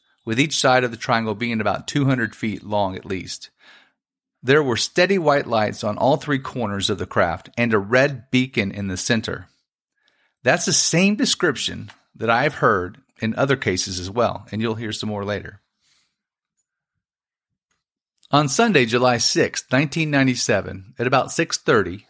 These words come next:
four people are riding in a car driving back from a volleyball tournament in Perth, Scotland. It was a beautiful, clear summer night,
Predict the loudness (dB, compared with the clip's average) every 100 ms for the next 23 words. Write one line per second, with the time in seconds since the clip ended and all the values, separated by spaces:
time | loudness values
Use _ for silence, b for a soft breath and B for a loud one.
0 | _ -4 2 2 0 -6 -4 -2 2 2
1 | 2 0 0 -2 -4 0 2 2 2 2
2 | 2 2 0 0 -4 -6 0 2 2 0
3 | -2 -2 -2 -2 -2 -4 -6 -8 -4 0
4 | 0 -2 -10 0 0 -2 -14 -16 _ b
5 | b b b b b b 0 2 2 2
6 | 2 2 2 0 0 2 2 2 2 2
7 | 2 0 -4